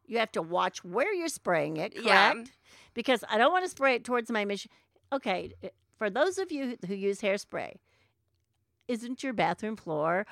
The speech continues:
Speaker 1: or sometimes the wall of your bathroom
Speaker 2: Yeah.
Speaker 1: just coated with hairspray?
Speaker 2: You know what I'll notice?
Speaker 1: You don't even notice it, like, once. You notice it, like, like, you're like, "Oh my
Speaker 2: Oh,
Speaker 1: gosh,
Speaker 2: wait,
Speaker 1: what's
Speaker 2: there's
Speaker 1: all
Speaker 2: a
Speaker 1: this
Speaker 2: layer
Speaker 1: stuff?"
Speaker 2: of
Speaker 1: Yeah.
Speaker 2: hairspray on here.
Speaker 1: Or
Speaker 2: Yeah.
Speaker 1: it's, or it's all over your mirror 'cause you do it, you know, towards your
Speaker 2: Uh-huh.
Speaker 1: mirror.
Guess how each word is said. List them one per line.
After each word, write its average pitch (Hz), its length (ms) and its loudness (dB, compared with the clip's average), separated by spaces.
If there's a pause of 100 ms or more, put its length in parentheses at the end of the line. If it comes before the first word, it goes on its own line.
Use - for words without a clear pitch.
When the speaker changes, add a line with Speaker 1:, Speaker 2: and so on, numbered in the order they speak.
(120)
Speaker 1:
or - 80 -10
sometimes 180 460 -6
the 185 80 -2
wall 160 300 2
of 622 100 4
your 762 160 6
bathroom - 340 8
Speaker 2:
Yeah. - 80 4
Speaker 1:
just - 280 -2
coated 349 580 4
with 233 240 0
hairspray? 226 360 -2
Speaker 2:
You 339 80 4
know 339 120 8
what 320 120 4
I'll 311 200 6
notice? 254 320 0
Speaker 1:
You 370 60 6
don't 381 180 6
even 403 240 2
notice 311 340 4
it, 302 120 0
like, 226 240 0
once. 233 520 2
You 285 140 -2
notice 277 320 2
it, 277 100 -2
like, 226 240 0
like, 240 140 -2
you're 208 120 0
like, 180 200 -2
"Oh 523 240 -2
my 294 80 0
Speaker 2:
Oh, - 20 -12
Speaker 1:
gosh, 277 320 6
Speaker 2:
wait, 240 140 2
Speaker 1:
what's - 140 4
Speaker 2:
there's 359 120 8
Speaker 1:
all 359 80 10
Speaker 2:
a 277 40 4
Speaker 1:
this 349 80 4
Speaker 2:
layer 262 240 6
Speaker 1:
stuff?" 240 320 10
Speaker 2:
of 302 60 0
Speaker 1:
Yeah. 247 220 6
Speaker 2:
hairspray 214 420 6
on 202 200 4
here. 214 120 2
Speaker 1:
Or 160 40 2
Speaker 2:
Yeah. 240 240 6
Speaker 1:
it's, - 100 4
or 262 160 6
it's 254 160 4
all 269 160 10
over 269 140 4
your 247 140 0
mirror 285 340 2
'cause 262 200 -6
you 226 80 -2
do 240 180 -4
it, 240 100 -2
you 233 120 -8
know, 220 80 -4
towards 240 360 2
your 226 80 2
Speaker 2:
Uh-huh. 240 80 0
Speaker 1:
mirror. 277 380 2